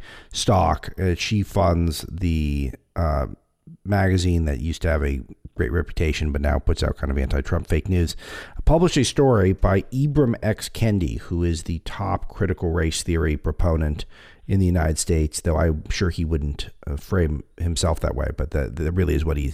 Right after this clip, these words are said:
what he does. And he says conservatives are trying to stop C R T, C R T in schools because they are grooming children to become white supremacists. So this is what this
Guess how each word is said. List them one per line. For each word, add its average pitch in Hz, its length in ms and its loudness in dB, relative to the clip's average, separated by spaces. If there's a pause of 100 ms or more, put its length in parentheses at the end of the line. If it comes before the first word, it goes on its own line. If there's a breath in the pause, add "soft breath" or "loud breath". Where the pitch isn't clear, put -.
(120)
what 95 140 2
he 85 60 2
does. 82 340 2 (500 loud breath)
And 117 240 6
he 135 180 4
says 127 280 4
conservatives 127 600 4
are 107 60 4
trying 110 240 2
to 101 60 4
stop 95 340 0
C 104 140 2
R 90 100 2
T, 92 480 2
C 117 260 2
R 101 120 4
T 113 260 4
in 90 100 4
schools 90 880 2 (540 loud breath)
because 113 360 4
they 110 140 6
are 101 140 6
grooming 127 760 6
children 117 600 4
to - 100 0
become 82 440 0
white 85 240 2
supremacists. - 800 -2 (500)
So 90 160 0
this 92 180 2
is 92 160 2
what 87 400 2
this 78 300 -2